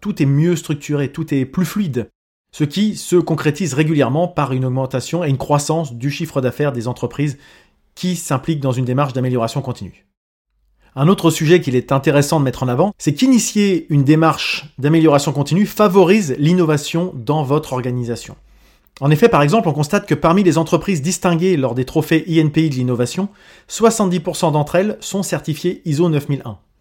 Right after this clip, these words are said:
Alors ça veut pas dire que si vous mettez en place une certification iso neuf mille un, vous ferez forcément de l'innovation, ou à contrario que si vous ne le faites pas, vous ne pourrez pas faire d'innovation, mais ça crée un terreau favorable, un terrain propice pour proposer des choses nouvelles.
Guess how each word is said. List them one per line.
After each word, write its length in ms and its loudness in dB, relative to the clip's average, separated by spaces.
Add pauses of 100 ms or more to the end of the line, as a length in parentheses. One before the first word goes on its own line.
(420)
Alors 120 -2
ça 80 2
veut 100 8
pas 120 4
dire 360 0 (360)
que 180 0
si 220 -2
vous 80 0
mettez 200 0
en 100 0
place 480 -2 (280)
une 220 0
certification 640 -4
iso 140 -2
neuf 220 -2
mille 120 -2
un, 140 -2
vous 100 -8
ferez 160 -12
forcément 560 0
de 20 0
l'innovation, 560 2 (320)
ou 160 6
à 60 6
contrario 520 0
que 140 -4
si 200 -4
vous 100 2
ne 60 4
le 60 4
faites 220 0
pas, 240 -2 (220)
vous 140 0
ne 40 0
pourrez 200 4
pas 100 0
faire 120 -4
d'innovation, 460 -2 (640)
mais 140 4
ça 120 0
crée 200 2
un 100 2
terreau 400 6
favorable, 520 4
un 60 0
terrain 300 4
propice 600 -4 (200)
pour 140 0
proposer 400 4
des 80 2
choses 280 0
nouvelles. 500 0